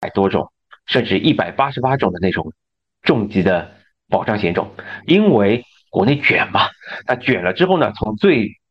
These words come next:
早的那个二十五种开始啊，其实最早是六种，六种到二十五种，到什么三十多种，然后到什么四五十种，然后八十多种，到一百多种。那很多人就会问到我，是不是这个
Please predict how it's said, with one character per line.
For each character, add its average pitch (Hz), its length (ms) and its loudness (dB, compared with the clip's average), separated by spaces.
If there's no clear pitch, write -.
早 82 240 -2
的 80 220 0
那 95 220 0
个 85 320 -4
二 127 120 2
十 - 120 -4
五 98 100 2
种 117 160 0
开 135 160 -2
始 - 240 -6
啊， - 180 -2
其 117 120 -2
实 120 40 -2
最 165 120 2
早 - 120 -2
是 - 120 -4
六 170 220 4
种， - 180 -4
六 175 260 4
种 87 260 -4
到 107 100 0
二 - 260 -2
十 - 160 -12
五 98 220 -4
种， 92 240 -8
到 90 140 -6
什 87 120 -12
么 87 80 -10
三 151 260 -6
十 - 140 -14
多 98 220 -2
种， 98 200 -8
然 104 160 -4
后 127 100 -4
到 123 200 -4
什 98 100 -12
么 95 60 -8
四 - 200 -6
五 90 200 -4
十 - 220 -4
种， - 300 -10
然 95 140 -6
后 101 100 -6
八 139 240 -6
十 127 160 -10
多 107 160 -2
种， 113 300 -8
到 123 160 -6
一 196 140 0
百 - 180 -8
多 107 180 -2
种。 101 160 -8
那 156 280 -4
很 - 160 -8
多 170 100 2
人 190 80 -2
就 185 80 -6
会 170 100 -2
问 170 160 -2
到 123 100 -4
我， - 180 -8
是 - 200 -2
不 170 100 -4
是 147 260 -2
这 135 160 -4
个 107 380 -2